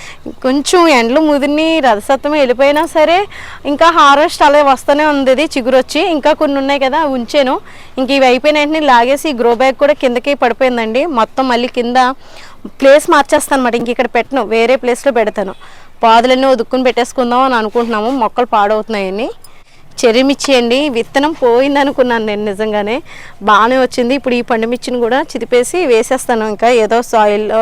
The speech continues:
వేసేస్తే మొక్కలు వచ్చేస్తాయి. దండపాదులు కూడా రెండు కూడా బతికే ఉన్నాయండి. ఇదిగోండి, ఇప్పుడు ఈ మిర్చి కూడా కోసేసుకుంటున్నాను. ఇలా కట్ చేసే కన్నా, ఆ, అదే వచ్చేసింది.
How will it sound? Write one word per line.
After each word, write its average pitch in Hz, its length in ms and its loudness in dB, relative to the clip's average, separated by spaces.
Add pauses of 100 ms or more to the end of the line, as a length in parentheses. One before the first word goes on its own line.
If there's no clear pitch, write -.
వేసేస్తే 220 480 -4
మొక్కలు 214 280 -4
వచ్చేస్తాయి. 208 480 -4 (560)
దండపాదులు 269 560 2
కూడా 277 200 2
రెండు 240 320 -4
కూడా 269 160 0
బతికే 233 360 -2
ఉన్నాయండి. 202 420 -6 (460)
ఇదిగోండి, 233 440 -2 (300)
ఇప్పుడు 220 200 -4 (220)
ఈ 247 140 -2
మిర్చి 247 300 -6
కూడా 254 200 0
కోసేసుకుంటున్నాను. 202 720 -8 (2250)
ఇలా 196 160 -6 (140)
కట్ 180 200 -6
చేసే 214 280 -8
కన్నా, 208 260 -6 (1400)
ఆ, 185 40 -10 (600)
అదే 185 180 -10
వచ్చేసింది. - 500 -16